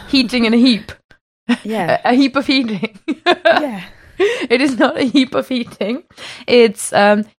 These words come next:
Speaker 1: heap eating. So this is a portmanteau, um, a combination of the word he, like the male, the singular male pronoun, and repeating.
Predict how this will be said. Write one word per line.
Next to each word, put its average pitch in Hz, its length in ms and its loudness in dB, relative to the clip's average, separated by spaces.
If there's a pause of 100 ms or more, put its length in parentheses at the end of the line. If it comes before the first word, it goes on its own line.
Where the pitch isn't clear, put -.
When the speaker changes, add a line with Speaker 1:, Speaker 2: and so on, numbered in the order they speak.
Speaker 1:
heap 262 340 -4
eating. 208 540 -2
So 208 100 -10
this 226 160 -4
is 240 80 -4
a 233 60 -4
portmanteau, 240 1000 -2 (300)
um, 208 280 0
a - 80 -2
combination 220 680 -2
of - 140 -8
the 208 100 -4
word 202 360 0 (200)
he, 254 400 2 (600)
like 196 200 -2
the 220 60 -2
male, 208 540 2 (120)
the 208 80 -6
singular 214 460 -2
male 196 300 -2
pronoun, 190 640 -4 (260)
and 226 340 2
repeating. 196 1040 0